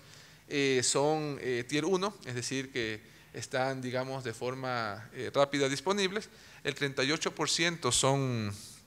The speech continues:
eh, tier dos y el, el veinticuatro por ciento son tier tres, es decir, eh, tenemos que empezar a,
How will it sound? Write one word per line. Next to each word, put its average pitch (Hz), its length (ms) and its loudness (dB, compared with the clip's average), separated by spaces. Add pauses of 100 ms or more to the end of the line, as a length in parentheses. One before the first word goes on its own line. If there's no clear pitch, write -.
(960)
eh, 120 240 -6
tier 160 220 6
dos 202 300 4 (360)
y 196 280 4
el, 151 260 8
el 131 140 2
veinticuatro 120 520 2
por 117 200 2
ciento 127 320 0
son 110 420 0
tier 107 200 0
tres, 113 280 0
es 104 80 -2
decir, 127 500 2 (380)
eh, 107 240 -6
tenemos 120 380 2
que 120 80 -2
empezar 117 400 4
a, 104 320 2